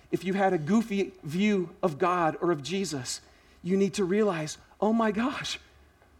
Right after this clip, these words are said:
my, my God comes riding on a donkey. My God is humble. My God didn't come to s-, make me serve him. He came to serve me. My God gave his life up for me on the cross." My God, you guys, our God.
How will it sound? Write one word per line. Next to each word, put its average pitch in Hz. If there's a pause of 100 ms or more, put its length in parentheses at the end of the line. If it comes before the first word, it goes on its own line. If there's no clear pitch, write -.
(120)
my, 226 (120)
my 214
God 208
comes 214
riding 220
on 190
a 170
donkey. 220 (320)
My 214
God 233
is 175
humble. 240 (380)
My 208
God 220
didn't 131
come 247
to -
s-, -
make 220
me 214
serve 240
him. 240 (180)
He 233
came 240
to 202
serve 220
me. 208 (320)
My 208
God 196
gave 240
his 185
life 226
up -
for 190
me 180
on 180
the 170
cross." 247 (280)
My 247
God, 269
you 214
guys, 233
our 302
God. 269